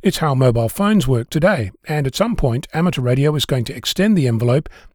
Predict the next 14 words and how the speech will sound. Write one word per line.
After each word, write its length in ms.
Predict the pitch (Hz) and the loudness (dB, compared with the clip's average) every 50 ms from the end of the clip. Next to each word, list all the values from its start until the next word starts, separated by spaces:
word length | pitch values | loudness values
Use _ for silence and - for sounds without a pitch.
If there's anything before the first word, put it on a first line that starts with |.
| _ _ | _ _
and 160 | - 202 190 | -4 -4 0
come 160 | - 170 143 | 0 0 0
up 100 | 131 147 - | 0 -2 -4
with 120 | - 147 - | -6 -4 0
the 80 | 175 | 0
next 300 | 185 226 247 - - - | 0 0 0 -4 -6 -4
thing. 200 | - 117 90 87 - _ _ _ _ _ _ _ - - | -4 -6 -6 -6 -12 _ _ _ _ _ _ _ -8 -2
It 80 | - | 0
always 240 | 160 120 107 110 107 | 0 0 0 0 0
does. 360 | - 196 208 175 110 98 - - _ _ _ _ - - _ _ _ _ _ _ _ | 0 0 0 0 0 -4 -8 -12 _ _ _ _ -20 -20 _ _ _ _ _ _ _
So, 300 | - - 262 262 190 92 - _ _ _ | -4 0 0 0 0 0 -4 _ _ _
F 160 | - - 143 - | -4 -4 -4 0
T 160 | - 175 151 | 0 2 2
eight, 260 | 120 92 90 - - | 2 -2 -4 -10 -14